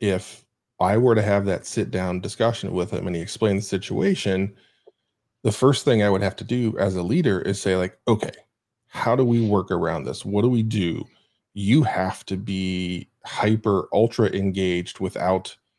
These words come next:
your camera on. Can you do that? Let's see how that works." And another thing that we had to do was we had to have that discussion with the team so that everybody knew and understood that this person was uncomfortable, because in the world of phones, cameras get snapped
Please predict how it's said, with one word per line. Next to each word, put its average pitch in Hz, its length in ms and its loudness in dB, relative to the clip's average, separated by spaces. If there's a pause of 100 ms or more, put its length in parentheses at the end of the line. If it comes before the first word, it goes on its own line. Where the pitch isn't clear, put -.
(120)
your 98 240 0
camera 90 480 -4
on. 78 300 -2
Can 123 300 0
you 156 120 4
do 110 240 4
that? 87 320 0
Let's 104 220 -4
see 107 120 -4
how 92 200 -2
that 85 200 -2
works." 135 520 0 (340)
And 117 100 2
another 156 280 6
thing 131 180 2
that 107 100 2
we 107 120 2
had 90 120 -4
to 87 60 -6
do 151 220 0
was 110 160 -4
we 113 80 -4
had 165 220 -4
to 117 60 -2
have 123 200 -2
that 110 140 -6
discussion - 480 -4
with 98 120 -6
the 110 80 -12
team - 360 -6 (480)
so - 140 2
that 110 100 6
everybody 180 360 6
knew 117 300 6
and 104 100 2
understood 87 520 -2
that 92 120 -2
this 95 120 -4
person 95 720 -2 (320)
was 95 160 -4
uncomfortable, 85 760 -4
because 104 380 -2
in 101 160 4
the 95 80 2
world 113 320 2
of 92 120 0 (180)
phones, 107 600 0 (580)
cameras 123 320 0
get 101 120 -4
snapped 98 340 -4